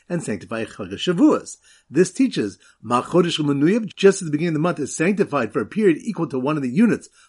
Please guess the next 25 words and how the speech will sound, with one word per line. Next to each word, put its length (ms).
by 120
which 240
it 60
is 100
counted, 440
meaning 220
a 40
day, 560
Af 160
Atzeres 400
L'Menuyev. 440
So 180
too 160
Shavuos 460
is 120
sanctified 460
for 80
a 80
period 300
equal 220
to 100
one 180
of 80
the 80
units 400